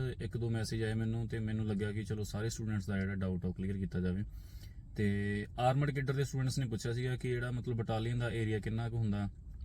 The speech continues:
ਠੀਕ ਆ, ਬਟਾਲੀਅਨ ਦੇ ਵਿੱਚ ਹੀ ਡਿਊਟੀ ਲੱਗਦੀ ਹੈ, ਬਟਾਲੀਅਨ ਤੋਂ ਬਾਹਰ ਕਿਸੇ ਏਰੀਆ 'ਚ ਡਿਊਟੀ ਲੱਗ ਜਾਂਦੀ ਆ। ਤੇ ਇਹ ਚੀਜ਼ ਬਾਰੇ ਮੈਂ ਥੋੜ੍ਹਾ ਜਿਹਾ ਡਾਊਟ ਸੀਗਾ, ਮੈਂ ਉਹ ਕਲੀਅਰ ਕਰਦਾ। ਤੇ ਵੀਡੀਓ ਹੈ ਤਾਂ ਸ਼ਾਰਟ ਦੇ ਵਿੱਚ ਹੀ ਹੈ, ਠੀਕ ਹੈ, ਮੈਂ ਮਤਲਬ ਦੋ ਤਿੰਨ ਮਿੰਟ ਲਊਂਗਾ, ਜ਼ਿਆਦਾ ਹੋ ਜਾਂਦਾ ਤਾਂ I'm so sorry। ਮੈਂ ਕਿਹਾ ਚਲੋ ਮੈਂ ਸਾਰਿਆਂ ਨੂੰ ਕਲੀਅਰ ਕਰਦਾ ਵੀ ਸਾਰਿਆਂ ਦੇ ਮਾਈਂਡ ਦੇ ਵਿੱਚ ਕਈ ਵਾਰੀ ਇਹ ਚੀਜ਼ ਹੁੰਦੀ ਹੈ ਵੀ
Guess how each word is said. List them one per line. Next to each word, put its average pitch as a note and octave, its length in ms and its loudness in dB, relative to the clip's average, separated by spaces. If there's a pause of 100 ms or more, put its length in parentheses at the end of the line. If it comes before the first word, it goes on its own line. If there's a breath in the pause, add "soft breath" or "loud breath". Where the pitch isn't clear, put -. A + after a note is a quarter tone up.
(200)
ਠੀਕ A2+ 180 0
ਆ, A#2+ 60 0
ਬਟਾਲੀਅਨ A2+ 520 0
ਦੇ A#2 100 2
ਵਿੱਚ G#2 240 0
ਹੀ A#2 40 0
ਡਿਊਟੀ A2+ 200 0
ਲੱਗਦੀ A2 320 0
ਹੈ, A#2 60 -2
ਬਟਾਲੀਅਨ A2 380 -2
ਤੋਂ G#2 100 -2
ਬਾਹਰ G#2 220 -2
ਕਿਸੇ A2+ 240 -2
ਏਰੀਆ G2+ 180 0
'ਚ G2 40 -4
ਡਿਊਟੀ G2+ 200 0
ਲੱਗ G2 160 2
ਜਾਂਦੀ G2+ 320 0
ਆ। A#2 100 -2 (800 loud breath)
ਤੇ B2+ 220 4
ਇਹ D3 160 4
ਚੀਜ਼ D3+ 180 2
ਬਾਰੇ C3 160 2
ਮੈਂ A#2+ 140 0
ਥੋੜ੍ਹਾ A2 180 2
ਜਿਹਾ A#2 120 4
ਡਾਊਟ G2+ 300 2
ਸੀਗਾ, A2+ 300 0
ਮੈਂ A2 140 2
ਉਹ G#2 60 2
ਕਲੀਅਰ G#2 260 0
ਕਰਦਾ। A2 400 0 (100)
ਤੇ G#2 180 0
ਵੀਡੀਓ B2 400 0
ਹੈ A#2+ 140 4
ਤਾਂ C3 100 2
ਸ਼ਾਰਟ B2 300 2
ਦੇ B2 100 0
ਵਿੱਚ B2 220 0
ਹੀ C3+ 40 2
ਹੈ, A#2+ 60 0
ਠੀਕ B2 100 0
ਹੈ, C3+ 60 0
ਮੈਂ C3+ 140 -2
ਮਤਲਬ B2 400 -4
ਦੋ A#2 140 2
ਤਿੰਨ A#2+ 160 2
ਮਿੰਟ A#2 160 0
ਲਊਂਗਾ, A2+ 260 0
ਜ਼ਿਆਦਾ A2 280 2
ਹੋ A2 120 2
ਜਾਂਦਾ A2 120 0
ਤਾਂ A2+ 160 -2
I'm A2 120 0
so A2 320 -2 (100)
sorry। A2 220 0 (600 loud breath)
ਮੈਂ B2 80 2
ਕਿਹਾ C3 80 4
ਚਲੋ C3+ 180 0
ਮੈਂ C3+ 100 2
ਸਾਰਿਆਂ A#2+ 260 2
ਨੂੰ C3+ 100 2
ਕਲੀਅਰ A#2+ 240 0
ਕਰਦਾ A2+ 380 0
ਵੀ A#2 180 2
ਸਾਰਿਆਂ A2+ 300 0
ਦੇ A#2+ 60 0
ਮਾਈਂਡ G#2+ 240 2
ਦੇ G2 60 2
ਵਿੱਚ G2 120 0
ਕਈ G#2 160 -2
ਵਾਰੀ G2+ 180 0
ਇਹ G2+ 80 0
ਚੀਜ਼ G#2+ 180 0
ਹੁੰਦੀ G2+ 200 4
ਹੈ G2+ 40 4
ਵੀ G#2 160 0